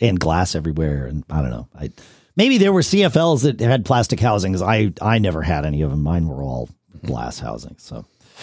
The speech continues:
all right. Uh, we have some questions from you. We even have some follow-ups if we have time, though I'm not convinced we will.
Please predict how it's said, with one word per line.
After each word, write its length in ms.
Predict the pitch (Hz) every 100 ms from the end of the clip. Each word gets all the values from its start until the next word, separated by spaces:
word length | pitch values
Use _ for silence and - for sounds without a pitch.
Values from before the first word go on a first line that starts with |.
| - - - _ _ _ -
all 240 | 233 254
right. 580 | 254 233 196 135 - - 190
Uh, 580 | 196 196 202 196 196 196
we 140 | 240
have 140 | 269
some 120 | 262 247
questions 460 | 294 494 427 294
from 180 | - 269
you. 520 | 254 247 185 127 113
We 160 | - 196
even 1040 | 202 208 202 202 202 208 214 196 208 214
have 180 | 214 214
some 120 | 190
follow-ups 480 | 165 202 226 202 127
if 100 | 147
we 120 | 160
have 140 | 170 135
time, 420 | 165 185 180 139
though 180 | 139 139
I'm 140 | 143
not 280 | 170 208 392
convinced 500 | - 220 247 247 -
we 140 | 226
will. 560 | 208 240 285 220 151